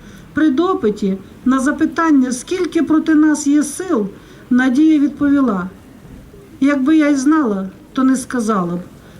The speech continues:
Але взагалі-то я вважаю, що проти вас вся Україна».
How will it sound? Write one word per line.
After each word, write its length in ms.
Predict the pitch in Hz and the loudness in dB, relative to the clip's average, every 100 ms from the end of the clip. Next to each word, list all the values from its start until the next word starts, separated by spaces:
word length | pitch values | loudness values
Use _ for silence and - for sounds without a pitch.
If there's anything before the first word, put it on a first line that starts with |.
| - - | -20 -8
Але 260 | 269 277 277 | -2 2 2
взагалі-то 640 | 254 277 277 294 302 262 | 2 0 2 2 2 2
я 160 | 240 240 | 0 0
вважаю, 600 | 233 233 226 262 233 226 | 0 0 0 0 2 0
що 360 | 185 - 226 220 - - - - - - | -2 -2 -2 -2 -12 -20 -20 -20 -20 -10
проти 280 | - 269 285 | -4 -2 0
вас 200 | 269 262 | 0 -2
вся 240 | - 277 240 | -4 -2 0
Україна». 640 | 220 220 214 185 175 180 | 0 0 0 0 -2 -6